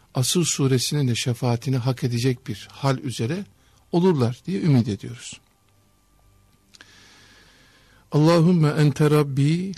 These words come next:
la ilahe illa ente halakteni ve ene abduke ve ene ala ahdike ve va'dike mestata'tu.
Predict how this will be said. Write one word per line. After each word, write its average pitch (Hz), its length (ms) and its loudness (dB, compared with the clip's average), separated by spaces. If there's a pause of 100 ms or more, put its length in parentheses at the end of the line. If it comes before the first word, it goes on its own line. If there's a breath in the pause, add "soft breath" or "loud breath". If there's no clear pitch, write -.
la 135 280 4
ilahe 135 460 0
illa 127 360 0
ente 120 280 0
halakteni 127 840 0 (180)
ve 131 80 -2
ene 127 300 2
abduke 135 680 -4
ve 135 40 -4
ene 127 260 2
ala 120 460 -2
ahdike 120 460 -4
ve 113 140 -2
va'dike 123 500 -4
mestata'tu. 139 920 -4